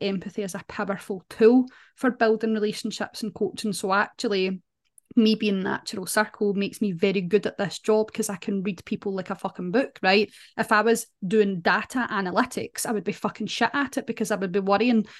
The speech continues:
about, is the woman, the other woman that works in data analytics upset at me because I got that number wrong, right? Like, it's just not gonna work. So it's just about knowing what your natural strengths and abilities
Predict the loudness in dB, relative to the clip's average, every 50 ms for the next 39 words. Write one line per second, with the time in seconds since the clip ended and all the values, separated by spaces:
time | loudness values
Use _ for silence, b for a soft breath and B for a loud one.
0 | B B -6 0 2 2 2 2 0 0 -2 0 0 0 0 0 0 0 0 0
1 | 0 -2 -4 -4 -6 -4 0 2 2 4 4 2 2 2 2 2 2 2 0 -2
2 | -2 -2 -4 -4 -2 -4 0 2 2 2 2 4 2 2 2 0 -2 -2 0 0
3 | -2 -4 -2 -2 -4 -4 -2 -4 -6 -6 -4 -2 0 0 0 0 -2 -2 0 0
4 | 0 0 -2 -2 -2 -2 -2 0 0 -2 0 2 0 2 2 2 2 4 4 4
5 | 4 6 6 4 4 2 2 2 4 4 4 2 B B B B B B 2 2
6 | 2 2 -2 -6 0 0 2 2 4 2 0 0 -2 -4 -4 -4 0 2 4 4
7 | 4 2 0 _ -10 -4 0 2 2 2 0 -2 B B B B B -4 -4 0
8 | 2 2 2 2 0 0 2 0 0 0 -2 -2 0 0 0 0 0 0 -2 -4
9 | -2 -4 -4 -4 -2 0 0 -2 -2 -2 -6 -6 -4 -4 -4 -4 -6 -6 -4 -2
10 | -2 -2 -4 -6 -4 -4 -4 -4 -4 -4 -4 -6 -6 -8 -10 -10 -8